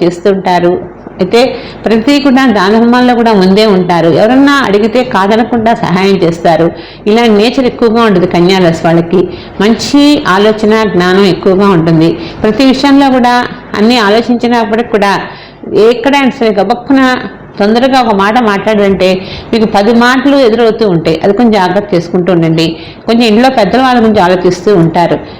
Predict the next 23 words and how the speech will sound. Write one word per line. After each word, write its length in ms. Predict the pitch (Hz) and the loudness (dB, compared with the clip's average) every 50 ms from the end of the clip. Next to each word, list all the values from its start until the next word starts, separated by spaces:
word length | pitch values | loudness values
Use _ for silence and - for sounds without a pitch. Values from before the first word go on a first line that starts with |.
| - - | -4 0
విద్యార్థులు 440 | 180 180 180 185 254 262 277 262 - | 0 0 2 2 2 2 2 0 0
చదువుల 220 | 233 220 226 233 | 0 0 0 0
పట్ల 280 | 220 226 220 208 - 208 | -2 -2 -4 -4 -2 -2
ఎక్కడ 280 | 185 180 170 - 208 | -2 -2 0 0 0
వహిస్తారు, 520 | 214 185 175 170 170 - - 185 175 170 170 | 0 0 0 -2 -2 -2 -2 0 2 2 2
చదువులు 380 | 170 170 175 180 208 220 233 | 2 2 2 2 2 2 2
కూడా 140 | 233 240 233 | 2 2 2
బాగా 340 | 220 185 180 180 180 190 208 | 2 2 2 2 2 0 0
రాణిస్తారు. 720 | 202 185 175 165 170 170 - - 175 170 165 165 165 165 - - - - - - | -2 -2 -2 -2 -4 -4 -4 -2 -2 0 2 2 0 0 -2 -4 -12 -12 -6 0
ఏ 100 | 196 214 | 0 0
సమస్య 440 | 220 220 208 196 214 226 214 - 220 | 0 0 0 0 0 0 -2 -2 -2
అంటూ 180 | 202 202 214 233 | -2 0 0 2
లేదు. 440 | 214 196 185 180 175 175 170 - - - - | 2 2 2 2 2 2 2 0 -2 -2 0
కన్యా 220 | 175 175 202 220 | 0 2 2 2
రాశి 160 | 226 233 226 | 0 0 0
వాళ్ళకి 340 | 220 208 202 190 - 202 202 202 - | 0 0 0 0 0 0 0 0 0
టైం 220 | 196 185 202 208 196 190 | 0 0 2 2 2 2
చాలా 240 | 170 165 190 214 220 | 0 2 2 2 0
బాగుంది. 360 | 214 202 202 190 185 175 175 | 0 0 0 0 0 0 0
ఇంకా 120 | 190 208 | 0 0
ముందు 200 | 196 180 196 220 | 0 2 2 2
ముందు 220 | 262 269 277 254 269 | 2 2 2 2 2
కూడా 320 | 240 233 208 202 196 190 | 2 2 2 2 0 0